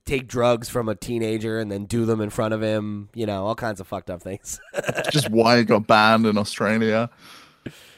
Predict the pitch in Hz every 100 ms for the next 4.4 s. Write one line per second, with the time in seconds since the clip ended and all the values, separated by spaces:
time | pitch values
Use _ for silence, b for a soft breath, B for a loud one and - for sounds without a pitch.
0 | B B 127 143 120 131 175 - 110 156
1 | - _ _ 113 143 202 _ _ _ _
2 | _ _ - 160 - 147 - 139 208 196
3 | 151 _ b b b b b _ _ _
4 | - 170 156 110